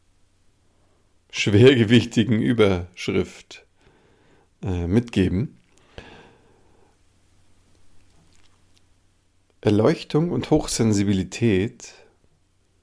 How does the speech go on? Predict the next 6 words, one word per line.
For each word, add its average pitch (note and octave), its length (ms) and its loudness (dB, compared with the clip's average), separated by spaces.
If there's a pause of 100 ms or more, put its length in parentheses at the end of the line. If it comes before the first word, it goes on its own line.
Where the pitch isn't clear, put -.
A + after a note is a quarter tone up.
(2500)
ist - 260 -8
möglicherweise F2 1300 -2 (760)
viel G2+ 1080 -4 (1500)
natürlicher B2 920 0
und - 320 -12
viel F2+ 600 -4